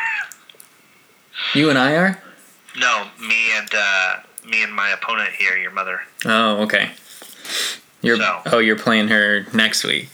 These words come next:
Speaker 1: Oh, okay,
Speaker 2: Yes.
Speaker 1: yeah. Very nice.
Speaker 2: So, that'll be, uh, interesting. I mean, I'll, I'll, I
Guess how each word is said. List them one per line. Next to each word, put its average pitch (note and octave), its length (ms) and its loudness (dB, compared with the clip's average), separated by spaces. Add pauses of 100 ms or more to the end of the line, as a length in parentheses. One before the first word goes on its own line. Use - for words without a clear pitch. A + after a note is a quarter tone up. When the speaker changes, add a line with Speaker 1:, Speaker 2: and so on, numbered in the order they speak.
Speaker 1:
Oh, A2+ 300 4
okay, G2+ 320 2
Speaker 2:
Yes. G2+ 420 -2 (360)
Speaker 1:
yeah. - 40 -20 (120)
Very G#2 320 0
nice. G2 320 2
Speaker 2:
So, G2 320 0 (380)
that'll G#2+ 260 0
be, G#2+ 240 2
uh, F#2 260 0 (1160)
interesting. A2+ 680 -2
I A2+ 80 -4
mean, A2 200 0
I'll, G#2 380 -2
I'll, A2+ 240 0 (140)
I - 40 2